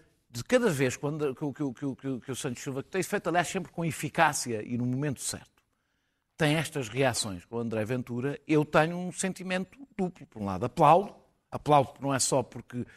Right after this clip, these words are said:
porque corresponde aos meus valores, é porque o faz com eficácia, até geralmente com serenidade, et cetera.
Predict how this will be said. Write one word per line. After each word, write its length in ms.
porque 300
corresponde 580
aos 140
meus 180
valores, 380
é 80
porque 160
o 40
faz 280
com 160
eficácia, 640
até 260
geralmente 420
com 120
serenidade, 800
et 140
cetera. 420